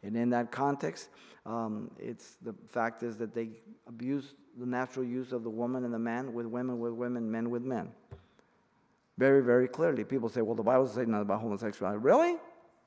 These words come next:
That's like saying the motor vehicle code doesn't speak about driving. Come on.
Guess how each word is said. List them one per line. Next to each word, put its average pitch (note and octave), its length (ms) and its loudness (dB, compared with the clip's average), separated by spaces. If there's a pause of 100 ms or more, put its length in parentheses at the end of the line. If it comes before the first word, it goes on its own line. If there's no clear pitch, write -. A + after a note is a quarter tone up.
(1700)
That's E3 160 2
like D3 160 8
saying D#3+ 320 4
the B2 220 10
motor C3+ 480 8
vehicle D3 340 6
code B2 240 4
doesn't A#2+ 240 4
speak B2+ 200 -2
about A#2+ 200 6
driving. C3+ 440 2 (2000)
Come A3+ 140 2
on. G2+ 240 0